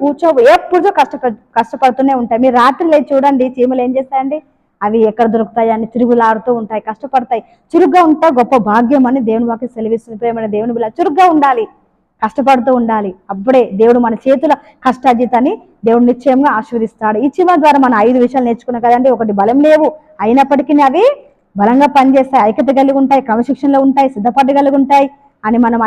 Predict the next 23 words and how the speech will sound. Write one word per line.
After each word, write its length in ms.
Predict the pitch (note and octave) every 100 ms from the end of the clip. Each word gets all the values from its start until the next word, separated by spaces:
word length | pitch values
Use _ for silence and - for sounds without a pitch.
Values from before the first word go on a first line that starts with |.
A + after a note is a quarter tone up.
| A#3
ఐదు 100 | B3+
విషయాలు 220 | B3 B3+
నేర్చుకున్నాం 400 | A#3+ A#3+ - B3
కదండి. 260 | B3 B3+ C#4+
ప్రియమైన 320 | C4 A#3+ A#3 A3
దేవుని 180 | A#3 A#3
బిడ్డ, 100 | A#3+ C#4+
ఈ 80 | D4+ D#4 D4+
ఐదు 180 | F#4 G4+ E4
లక్షణాలు, 480 | F4+ - A3+ A3 G#3 _ _
ఈ 20 |
చీమలో 320 | D4 F4 E4 E4+
ఉన్నటువంటి 420 | D#4+ C4+ C#4+ C4 B3
ఐదు 120 | C#4 C4
లక్షణాలు 300 | B3+ C4 A3+
మనం 160 | G3+ A3+
కూడా 160 | A#3+ A#3 A3+
కలిగి 260 | A#3+ F4 B4 _ _ -
ఉందుముగాక. 640 | A#3 A3+ A3+ G#3 G3+ G3+ A#3 G3 G3 -
ఆమేన్. 380 | G3+ G#3+ A3+ G#3+
చిన్న 120 | G#3+
ప్రార్థన. 500 | G#3 A#3 A#3+ A#3 A#3+
స్తోత్రము 540 | G#3 - D#4 F#4 E4+